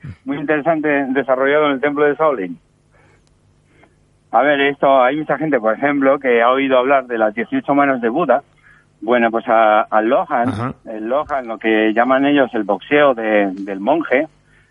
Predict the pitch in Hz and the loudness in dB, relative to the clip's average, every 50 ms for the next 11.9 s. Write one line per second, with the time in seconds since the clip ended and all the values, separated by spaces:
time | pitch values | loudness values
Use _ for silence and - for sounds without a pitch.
0 | _ _ _ _ - 135 135 - 175 165 165 160 143 - 170 170 156 156 156 156 | _ _ _ _ -8 -8 -4 -2 0 0 0 0 -2 -4 -4 -2 0 0 2 2
1 | 160 151 143 147 151 156 160 156 156 143 131 127 - - - - 156 151 147 139 | 0 0 -2 -4 -4 -2 -2 0 0 0 -2 -2 -4 -8 -4 -2 -2 0 2 2
2 | 123 131 143 156 143 - 127 120 123 - - 135 139 143 131 - 147 139 127 143 | 2 2 2 0 0 -2 -2 -2 -2 -2 -4 -4 -4 -2 0 0 0 2 2 0
3 | 143 135 - 131 123 139 139 139 147 151 - 156 151 139 143 139 139 160 170 151 | -2 -2 0 0 2 4 4 2 2 0 -4 -6 -4 -4 -4 -4 -2 -2 0 0
4 | 156 151 143 139 - 117 117 113 139 123 - 127 127 135 175 196 165 160 190 - | 0 -2 -4 -6 -8 -10 -8 -8 -8 -4 -4 -4 -4 -4 -2 2 2 2 2 0
5 | _ _ _ - - - - - - _ _ - 131 127 - 143 123 - 123 120 | _ _ _ -20 -20 -20 -20 -20 -20 _ _ -2 -2 0 0 -2 -2 -2 0 0
6 | 123 127 131 131 123 120 117 110 101 95 - - _ _ _ - 120 117 117 117 | 2 4 4 4 2 2 0 -2 -4 -4 -6 -10 _ _ _ -8 -2 2 4 4
7 | 110 107 104 98 98 90 - - - - 117 117 117 117 117 - 139 135 131 123 | 4 4 4 2 -2 -4 -10 -16 -18 -10 -6 -6 -4 -4 -4 -2 0 0 0 0
8 | - 147 151 143 139 151 - _ _ _ _ _ _ _ _ - - - - - | 2 2 2 2 2 2 -2 _ _ _ _ _ _ _ _ -20 -20 -20 -20 -20
9 | - _ - 120 120 120 113 117 123 123 117 113 123 135 165 180 156 151 139 131 | -20 _ -2 0 2 2 2 2 2 0 0 0 0 2 2 2 4 2 2 2
10 | 123 117 - 117 120 113 117 117 - - 135 143 156 147 - 151 151 147 135 - | 2 0 -2 -4 -4 -2 -4 -4 -2 0 0 2 0 0 0 0 0 0 0 0
11 | 123 117 120 131 143 160 143 165 151 127 156 160 147 139 - 139 131 139 | 0 2 2 2 0 2 0 0 0 2 2 2 2 2 2 2 2 2